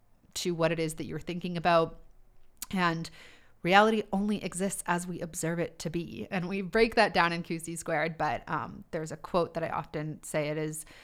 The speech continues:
"On a subatomic level," and sorry, this quote, I've, I've heard somebody else say it. I can't remember <laughs> where I came across it. It's not mine. "On a subatomic level, reality behaves in accordance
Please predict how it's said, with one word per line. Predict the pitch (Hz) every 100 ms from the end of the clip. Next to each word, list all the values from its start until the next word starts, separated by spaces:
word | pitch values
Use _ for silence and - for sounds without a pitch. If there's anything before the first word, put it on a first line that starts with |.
| - - _ _ _ -
"On | 175
a |
subatomic | - 233 214 226 226 226
level," | 175 151 151 147 170 - _ _ _ _ _ _ _ _ _ _ _
and | 180 165
sorry, | - 170 170
this | 175
quote, | - 180 -
I've, | 165 165
I've | 165
heard | - 185 160
somebody | 160 147
else | 143
say | - 113
it. |
I | 170
can't | 180 165
remember | 156 175
<laughs> | 208 -
where | 370 -
I | 381
came | - 214
across | 190 165 151
it. |
It's | -
not | 220 214
mine. | 165 127 - - -
"On | 202
a | 208
subatomic | 220 226 247 226
level, | 175 147 151 226 285 - - _
reality | 175 175 160 190 202
behaves | 202 208 165 165 151 156 160 - - _ -
in | 175
accordance | 170 - 170 156 143 - -